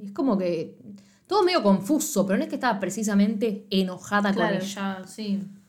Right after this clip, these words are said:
Speaker 1: O sea, por eso digo que tal vez no es que se enojó en esa conversación. No sé, está todo medio, vamos a seguir hablando porque se pone confuso, se pone peor, arre.
Speaker 2: Sí.
Speaker 1: Tipo de confusa la, la reacción de Luz.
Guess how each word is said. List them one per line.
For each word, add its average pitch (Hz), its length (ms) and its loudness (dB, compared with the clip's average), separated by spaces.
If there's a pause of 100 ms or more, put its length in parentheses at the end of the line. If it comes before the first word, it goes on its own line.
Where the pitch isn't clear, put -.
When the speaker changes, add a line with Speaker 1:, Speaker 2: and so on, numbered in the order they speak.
(120)
Speaker 1:
O - 20 -18
sea, 175 200 -2
por 220 100 2
eso 294 180 2
digo 220 220 6
que 202 100 2
tal 196 140 2
vez 220 140 2
no 226 100 -2
es 226 80 -8
que 202 220 -8
se - 200 -10
enojó 226 600 2
en 208 80 2
esa 208 180 0
conversación. 190 880 -2 (840)
No 220 120 -2
sé, - 120 -10
está 277 140 -6
todo 302 140 -2
medio, 214 200 0
vamos 262 280 0
a 180 140 0
seguir 196 200 -2
hablando 196 280 -2
porque 196 340 -12
se - 140 -14
pone 208 240 -6
confuso, 180 440 -8
se - 80 -16
pone 208 140 -6
peor, 196 400 -2
arre. 170 300 -4 (180)
Speaker 2:
Sí. 202 240 -6
Speaker 1:
Tipo 185 220 0
de 180 160 2
confusa 190 560 -2
la, 175 240 -2 (800)
la 170 140 -6
reacción 180 400 -2
de - 80 -10
Luz. - 280 -18